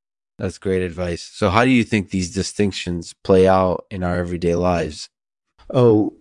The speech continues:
Speaker 2: they definitely play out in our everyday lives. We see it, for example, when we're making decisions about who to talk to or what to do.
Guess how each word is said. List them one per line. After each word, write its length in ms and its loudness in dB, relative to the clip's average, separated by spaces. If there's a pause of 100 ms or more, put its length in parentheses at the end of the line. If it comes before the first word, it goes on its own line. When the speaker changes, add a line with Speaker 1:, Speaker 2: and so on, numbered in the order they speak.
Speaker 2:
they 160 2
definitely 460 2
play 240 4
out 200 2
in 120 -2
our 300 -4
everyday 340 -2
lives. 500 -6
We 120 4
see 240 4
it, 260 -2
for 140 0
example, 420 -2
when 160 -2
we're 100 2
making 300 2
decisions 420 -2
about 260 -2
who 100 -2
to 100 -2
talk 300 -2
to 120 0
or 60 0
what 200 0
to 100 -4
do. 260 -2